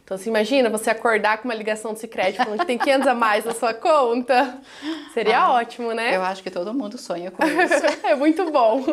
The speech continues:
Speaker 2: É verdade.
Speaker 1: Então, Tamires, é, como você me perguntou, como faço pra, é, participar, né, da
Speaker 2: Sim.
Speaker 1: poupança?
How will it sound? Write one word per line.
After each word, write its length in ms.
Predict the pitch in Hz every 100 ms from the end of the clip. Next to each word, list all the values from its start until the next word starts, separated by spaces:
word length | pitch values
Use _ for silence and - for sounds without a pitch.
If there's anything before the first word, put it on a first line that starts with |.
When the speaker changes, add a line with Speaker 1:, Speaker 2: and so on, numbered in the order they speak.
| 285 269
Speaker 2:
É 220 | 277 220
verdade. 680 | 247 277 190 175 190 -
Speaker 1:
Então, 460 | 285 311 - 233 208
Tamires, 600 | 240 233 247 208 196 208
é, 420 | - 220 214 214 214
como 160 | 247 240
você 180 | 247 254
me 140 | 240
perguntou, 520 | 247 247 285 262 202
como 200 | 196 247
faço 340 | 247 247 247 -
pra, 140 | 180 214 _
é, 100 | 202
participar, 680 | 202 262 - 466 466 294 311
né, 140 | 311
da 100 | 220
Speaker 2:
Sim. 340 | 220 240 190 151
Speaker 1:
poupança? 540 | 214 262 214 208